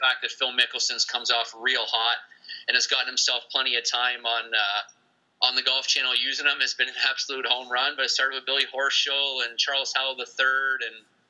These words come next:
and now it's starting to pick up. Paul Casey got his set this past week, so you know that's a hundred percent the reason why he won. Definitely. Must have been that.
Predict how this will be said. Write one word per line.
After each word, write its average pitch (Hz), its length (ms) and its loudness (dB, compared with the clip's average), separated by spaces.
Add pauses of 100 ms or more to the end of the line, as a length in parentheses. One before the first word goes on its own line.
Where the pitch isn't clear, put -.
(300)
and 123 80 2
now 135 140 6
it's 131 100 0
starting 135 260 2
to 139 80 2
pick 135 160 0
up. 131 160 2 (280)
Paul 147 240 2
Casey 143 360 0
got 135 180 2
his 135 140 0
set 135 260 -2
this 127 180 0
past 123 360 0
week, 127 160 -6
so - 160 2
you 117 80 -2
know 123 180 -2
that's 123 200 0
a 113 80 -2
hundred 143 400 0
percent 127 340 0 (140)
the 113 80 -2
reason 117 320 -2
why 117 200 0
he 110 140 -6
won. 110 400 -2
Definitely. - 560 -2
Must 131 260 2
have - 80 -6
been 107 180 -4
that. 110 360 -2